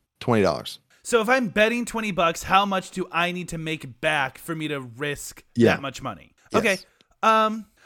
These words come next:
Speaker 2: I would have to get
Speaker 1: And this is not, like, ideal. We're just talking, like, at a bare minimum.
Speaker 2: I would wanna make at least that much back. I feel like there is, you're never gonna see me dip below double my money.
Speaker 1: Yeah.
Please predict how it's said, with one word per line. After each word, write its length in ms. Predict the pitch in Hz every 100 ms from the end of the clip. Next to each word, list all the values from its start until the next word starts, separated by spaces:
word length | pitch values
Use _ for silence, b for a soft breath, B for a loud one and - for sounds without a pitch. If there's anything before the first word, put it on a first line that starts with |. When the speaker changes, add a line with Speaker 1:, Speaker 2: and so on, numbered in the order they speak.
| b -
Speaker 2:
I 160 | 220
would 160 | 254 262
have 240 | 240 233
to 120 | - 208
get 640 | 143 180 185 220 - - _ _
Speaker 1:
And 80 | 123
this 120 | 147 185
is 100 | 185
not, 260 | 196 175
like, 300 | 151 131 120 -
ideal. 640 | 117 104 113 117 92 78 - -
We're 100 | 113
just 160 | 113
talking, 300 | 110 98 92
like, 240 | 85 90 - -
at 140 | 143
a 80 | 104
bare 500 | 95 - 127 127 123
minimum. 520 | 113 92 82 50 - - b b _
Speaker 2:
I 160 | 220 262
would 160 | 285
wanna 360 | 233 226 226 220
make 480 | 190 190 175 - - _ _ 185
at 200 | 190 202
least 460 | 202 214 208 -
that 300 | 185 175 165
much 320 | 165 156 -
back. 480 | 143 117 92 - - b b -
I 160 | 202
feel 240 | 208 220 233
like 160 | 247 220
there 220 | 233 214
is, 260 | 196 175 - _
you're 160 | 196 233
never 420 | 220 226 254 285
gonna 220 | 269 269
see 240 | 247 247 226
me 160 | 226
dip 320 | 160 208 202 139
below 560 | 190 185 190 214 220 147
double 300 | 120 185 175
my 160 | 170 165
money. 440 | 151 123 87 - _ _
Speaker 1:
Yeah. 280 | 147 165